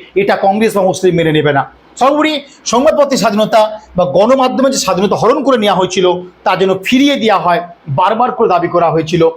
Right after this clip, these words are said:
এই কংগ্রেসের তরফ থেকে বিশেষ অধিবেশনে। এবং উভয় প্রদেশ, অর্থাৎ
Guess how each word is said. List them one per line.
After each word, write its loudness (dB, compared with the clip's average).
এই 0
কংগ্রেসের 0
তরফ 2
থেকে -2
বিশেষ 2
অধিবেশনে। 0
এবং 2
উভয় 2
প্রদেশ, -4
অর্থাৎ 0